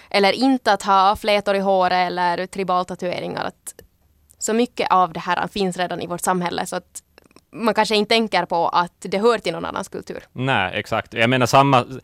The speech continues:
Speaker 2: samtidigt så är det ju så att folk reser ju i den här världen
Speaker 1: Mm.
Speaker 2: och, och alla har förflyttat sig och man har fått nya intryck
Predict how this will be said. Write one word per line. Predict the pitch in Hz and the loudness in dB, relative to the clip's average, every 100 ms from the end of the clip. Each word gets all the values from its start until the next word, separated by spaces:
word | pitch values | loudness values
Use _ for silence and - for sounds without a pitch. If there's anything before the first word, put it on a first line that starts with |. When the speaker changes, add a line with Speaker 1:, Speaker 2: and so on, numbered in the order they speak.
| - - | -20 -8
Speaker 2:
samtidigt | - 143 139 123 | 0 4 4 2
så | 120 | 2
är | |
det | 104 | 0
ju | 104 | 2
så | 120 | 2
att | 95 - | 0 0
folk | - 120 156 - | 0 0 0 0
reser | 104 107 180 - 95 | 2 2 0 -2 -4
ju | 87 90 - | -8 -12 -6
i | 104 | -2
den | 95 | 0
här | 92 | 0
världen | 92 87 98 92 | 0 -2 -6 -6
Speaker 1:
Mm. | 110 | 0
Speaker 2:
och, | 107 | 2
och | 117 113 | 4 4
alla | 120 131 | 4 4
har | 110 107 | 2 -2
förflyttat | - - 117 107 123 147 - - 98 | -6 -6 -4 -2 -2 -4 -4 -4 -2
sig | - 90 90 | -4 -8 -8
och | 104 | -4
man | 101 | -2
har | 113 | -2
fått | - 156 - - | 2 0 0 -2
nya | 117 95 92 | -2 -2 -4
intryck | 90 87 98 92 | -8 -8 -4 -6